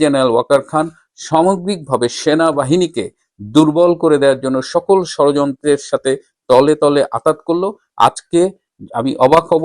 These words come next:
না যদি তারা, আহ, নিজেরাই এই ষড়যন্ত্রের একটা পর্যায়ে যে ভিকটিম হন। এবং সেক্ষেত্রে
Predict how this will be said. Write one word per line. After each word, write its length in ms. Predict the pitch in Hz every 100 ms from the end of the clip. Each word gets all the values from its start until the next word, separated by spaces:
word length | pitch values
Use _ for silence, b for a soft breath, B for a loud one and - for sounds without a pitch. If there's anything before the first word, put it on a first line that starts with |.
| 165
না 60 | 170 180 _ - 113
যদি 180 | 131 131
তারা, 220 | 131 123 139 156 _ _ _ _ 101
আহ, 240 | 95 90 - _ 117
নিজেরাই 420 | 139 185 170 135 123 - _ _ _
এই 120 | 123 120 -
ষড়যন্ত্রের 600 | 120 117 113 - 113 113 _ _ _ _
একটা 240 | 107 - 113
পর্যায়ে 360 | 110 107 113 113
যে 60 | 156 160 80
ভিকটিম 320 | 107 - 131 127
হন। 120 | 143
এবং 180 | 160 131 120
সেক্ষেত্রে 420 | - 147 165 165